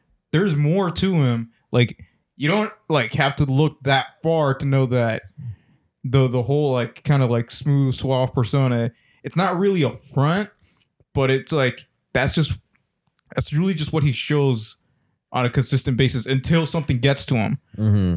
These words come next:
Speaker 1: And then once he gets, uh, once something gets to him, especially with, uh, Val-, uh, Valentine, right?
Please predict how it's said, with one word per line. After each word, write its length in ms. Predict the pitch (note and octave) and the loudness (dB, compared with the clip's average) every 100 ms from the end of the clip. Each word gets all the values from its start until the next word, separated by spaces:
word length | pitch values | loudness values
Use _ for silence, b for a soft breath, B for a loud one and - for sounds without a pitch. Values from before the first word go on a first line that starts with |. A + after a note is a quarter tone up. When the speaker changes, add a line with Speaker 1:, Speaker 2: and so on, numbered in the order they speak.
| F2 | 0
Speaker 1:
And 0 | |
then 240 | C#3+ C#3+ | 2 2
once 180 | D3 E3+ | 2 0
he 60 | F3 | 0
gets, 320 | D3+ C#3 - | 0 0 -4
uh, 240 | - B2+ A#2 | -2 0 0
once 180 | C#3+ D#3 | 0 0
something 220 | F3 D3+ | 0 0
gets 180 | C#3+ D3+ | 0 0
to 80 | C#3 | 0
him, 80 | |
especially 300 | B2 F3 E3 | 0 0 0
with, 180 | C3 A#2 | 0 0
uh, 240 | G#2 G#2 - - _ _ _ _ _ _ _ _ - | 0 -2 -4 -8 _ _ _ _ _ _ _ _ -10
Val-, 280 | C#3 A#2+ C#3+ | -2 0 0
uh, 320 | C#3 B2 G2+ - _ _ _ _ - | 0 0 -2 -8 _ _ _ _ -10
Valentine, 520 | - C3 B2 A#2+ A2+ | -2 0 2 0 -2
right? 240 | C3 B2+ | 0 -2